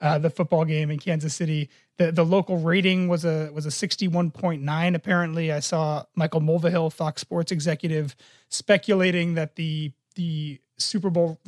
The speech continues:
record for a local rating, sixty-three, which was the Chicago Bears in nineteen eighty-six, I think,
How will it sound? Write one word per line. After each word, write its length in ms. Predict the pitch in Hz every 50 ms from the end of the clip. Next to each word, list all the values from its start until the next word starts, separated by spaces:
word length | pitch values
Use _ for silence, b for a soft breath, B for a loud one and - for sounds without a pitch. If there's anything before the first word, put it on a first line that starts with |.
| 165 156
record 480 | 185 202 214 - 185 165 160 156 156
for 160 | - - 160
a 60 | 160 156
local 260 | 160 165 160 170 156
rating, 280 | 156 156 156 156 151
sixty-three, 720 | - - 180 - - - 165 - - - 190 190 185 180 170
which 240 | 160 156 143 - -
was 140 | 151 151 156
the 60 | 143
Chicago 440 | - 180 165 - 170 180 170 165 151
Bears 340 | 143 156 160 165 170 156 165
in 80 | 151
nineteen 300 | 147 156 165 - 180 147
eighty-six, 580 | 147 156 156 165 139 - - - 180 - - -
I 100 | - 190
think, 360 | - - 214 247 240 -